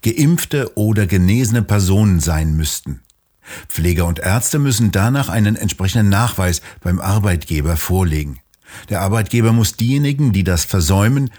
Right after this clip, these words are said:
dem Gesundheitsamt melden. Das Gesundheitsamt wiederum kann einer Person, die einen entsprechenden Nachweis nicht erbringt, dann untersagen, dass sie die Räume des Unternehmens betritt oder in einer solchen Einrichtung oder einem solchen Unternehmen tätig wird.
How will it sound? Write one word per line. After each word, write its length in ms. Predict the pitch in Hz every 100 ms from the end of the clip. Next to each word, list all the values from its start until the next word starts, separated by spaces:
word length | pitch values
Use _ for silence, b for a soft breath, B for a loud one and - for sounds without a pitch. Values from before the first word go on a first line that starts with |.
| B 95
dem 140 | 92
Gesundheitsamt 840 | 95 101 127 - 80 - 85 76 82
melden. 440 | 76 78 71 69 _ B B B
Das 200 | 73 71
Gesundheitsamt 880 | 92 82 120 107 - 117 - 143 127
wiederum 340 | 135 131 147 147 B -
kann 320 | - 98 -
einer 220 | 98 95
Person, 640 | 80 95 80 95 120 147 B B
die 140 | 98 110
einen 260 | 90 87
entsprechenden 560 | - 90 - 90 90 87
Nachweis 500 | 87 87 87 76 -
nicht 440 | 101 151 - -
erbringt, 640 | 90 73 82 90 90 - 90
dann 160 | 101
untersagen, 640 | 110 110 110 92 104 117 120 B B -
dass 120 | 87
sie 100 | 85
die 100 | 87
Räume 400 | 80 90 104 98
des 160 | 92 -
Unternehmens 560 | 82 78 80 78 73
betritt 420 | - 76 - 82 - B B -
oder 500 | 120 151 147 - 123
in 220 | 117 -
einer 320 | 92 87 78
solchen 340 | 82 80 85 82
Einrichtung 680 | 95 110 101 101 - 98 95
oder 360 | 90 87 90
einem 260 | 90 85 80
solchen 380 | 85 82 82 95
Unternehmen 560 | 90 82 85 90 104
tätig 440 | - 92 82 73 -
wird. 300 | 73 -